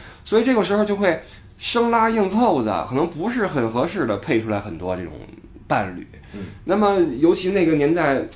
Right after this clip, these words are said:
Speaker 1: 大家年龄又比较小，又不太会处理相互间的这种纷争，
Speaker 2: 嗯。
Speaker 1: 因为性格还不成熟嘛，
Speaker 2: 嗯。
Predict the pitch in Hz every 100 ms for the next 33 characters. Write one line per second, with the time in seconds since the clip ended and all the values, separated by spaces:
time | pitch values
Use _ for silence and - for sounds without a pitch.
0 | - 156 160 143 160 143 139 165 - -
1 | - - 156 151 185 170 107 139 92 -
2 | 143 120 131 107 101 85 - 165 165 165
3 | 110 92 - 247 247 190 180 214 - 113
4 | - - - 90